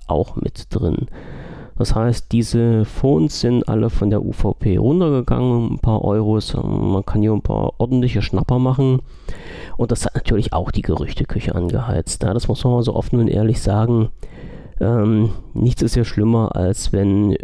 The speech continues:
irgendein Unternehmen seine eigenen Produkte unter U V P verkauft. Das heißt also, unterm Strich, das Unternehmen ist pleite, äh, macht morgen zu. Und für Microsoft hieß das halt wieder mal, die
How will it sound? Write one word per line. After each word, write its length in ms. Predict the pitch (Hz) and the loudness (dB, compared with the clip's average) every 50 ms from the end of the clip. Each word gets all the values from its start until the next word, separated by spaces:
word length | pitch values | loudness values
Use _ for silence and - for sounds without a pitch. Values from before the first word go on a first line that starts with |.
| - - - - | -8 -10 -4 0
irgendein 400 | 104 113 120 120 113 113 107 - | 0 2 2 2 2 2 0 0
Unternehmen 760 | - 101 104 107 - 113 95 95 98 101 101 107 113 110 101 | 0 0 0 2 2 2 2 4 4 4 4 4 2 2 2
seine 320 | - 85 98 98 95 85 | 0 0 0 0 0 -2
eigenen 360 | 82 90 98 117 113 110 110 | -2 -4 -2 0 0 0 0
Produkte 580 | 117 - - 110 - - 151 - - - - 107 | 0 0 0 0 0 0 -2 -2 -2 -2 -2 0
unter 260 | - 98 113 110 113 | 2 2 2 2 2
U 120 | 95 98 104 | 0 0 0
V 200 | - - 104 90 | 0 0 0 0
P 220 | - - 113 120 | 2 0 0 2
verkauft. 640 | - - 110 - - - 110 110 117 117 107 - - | 0 -2 -2 -2 -2 0 2 2 2 2 0 -2 -2
Das 160 | - 110 - | -2 -2 0
heißt 400 | 107 104 104 101 - - - - | 0 0 0 -2 -4 -6 -6 -4
also, 300 | - 98 - - 104 98 | -4 -2 0 0 0 2
unterm 360 | 95 95 - 117 113 101 101 - | 2 2 0 0 0 0 -2 0
Strich, 220 | - - 110 - | 0 0 0 0
das 140 | - 104 - | 0 -2 -2
Unternehmen 540 | 98 107 - 104 98 101 98 98 98 - - | -2 0 0 2 2 4 2 2 2 0 -2
ist 140 | - - | -4 -4
pleite, 1040 | - - 107 107 107 113 123 - 123 120 117 117 117 110 - - 98 98 95 95 98 - | -2 -2 0 0 0 -2 0 0 0 2 2 2 2 0 0 0 0 0 0 0 0 0
äh, 40 | |
macht 220 | - 110 - - - | 0 0 0 0 0
morgen 360 | 110 110 113 110 104 113 113 | 0 2 2 4 2 2 0
zu. 420 | - - - - 117 120 123 120 117 - - - - - - - - - - - - - | -2 -4 -2 2 2 4 4 2 0 -2 -8 -12 -12 -14 -16 -16 -16 -18 -18 -14 -8 -2
Und 300 | - 101 104 110 117 - | 0 2 2 2 2 2
für 160 | - - 104 | 2 2 2
Microsoft 640 | 104 98 98 101 - - 107 - 107 101 - - - | 2 2 2 0 -2 -2 0 0 4 2 2 2 2
hieß 140 | 104 - | -4 -2
das 260 | - - 101 - - - | 0 -4 0 0 0 0
halt 260 | 98 95 98 - - | 2 0 0 0 -2
wieder 200 | - - 107 101 | 0 0 2 2
mal, 600 | 98 92 92 95 92 92 92 95 98 104 98 - - - - - - - | 2 2 2 2 2 2 2 2 2 0 -2 -6 -10 -18 -20 -18 -4 0
die 480 | 104 104 101 98 98 98 98 92 104 | 2 4 4 4 4 4 4 4 2